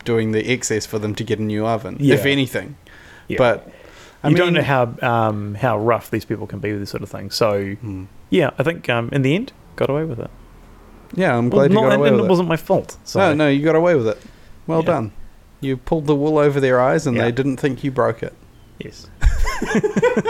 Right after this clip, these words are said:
Speaker 1: You broke,
Speaker 2: Which, which
Speaker 1: you
Speaker 2: I
Speaker 1: broke
Speaker 2: didn't
Speaker 1: it though,
Speaker 2: break it.
Speaker 1: didn't
Speaker 2: I
Speaker 1: you?
Speaker 2: didn't
Speaker 1: You
Speaker 2: break
Speaker 1: totally
Speaker 2: it.
Speaker 1: broke it.
Speaker 2: Did not
Speaker 1: Come
Speaker 2: break
Speaker 1: on.
Speaker 2: it. I guess the action that was performed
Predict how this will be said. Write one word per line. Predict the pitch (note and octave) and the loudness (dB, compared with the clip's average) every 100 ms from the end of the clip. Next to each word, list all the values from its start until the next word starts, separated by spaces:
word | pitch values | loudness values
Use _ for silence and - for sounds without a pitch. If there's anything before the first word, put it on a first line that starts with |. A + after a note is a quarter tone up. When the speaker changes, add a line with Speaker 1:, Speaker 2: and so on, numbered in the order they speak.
| A4 - G#4 - - - F#4 - - - - - - | -4 -4 -6 -4 -6 -4 -8 -8 -10 -12 -4 -6 -2
Speaker 1:
You | C#3 | -2
broke, | A#2+ C3 | 0 0
Speaker 2:
Which, | A2+ - | -2 0
which | C#3+ | 2
Speaker 1:
you | C#3 | 4
Speaker 2:
I | |
Speaker 1:
broke | D3 C#3 | 4 4
Speaker 2:
didn't | |
Speaker 1:
it | C3 | 4
though, | A2 | 4
Speaker 2:
break | G#2 | 4
it. | |
Speaker 1:
didn't | A2 C3 | 4 2
Speaker 2:
I | |
Speaker 1:
you? | C#3+ | 2
Speaker 2:
didn't | E3 C4 | 2 2
Speaker 1:
You | |
Speaker 2:
break | D3 C#3 | 4 4
Speaker 1:
totally | D#3 C#3+ C3+ | 4 4 2
Speaker 2:
it. | A#2 | -2
Speaker 1:
broke | - C3+ - | -2 -4 -2
it. | A2+ - | -6 -4
Speaker 2:
Did | G3 | -2
not | F#3+ G3+ | 0 2
Speaker 1:
Come | E3 | 2
Speaker 2:
break | D#3+ D#3 | 2 0
Speaker 1:
on. | |
Speaker 2:
it. | A#2 - F3 | -2 -2 -2
I | F3 | -2
guess | B3 | 0
the | - G3+ | -2 -2
action | C#3 D3 - B2+ | -2 -2 -2 0
that | A#2+ | 0
was | - A2+ | -2 -4
performed | A2+ - B2+ G#2+ | -4 0 0 0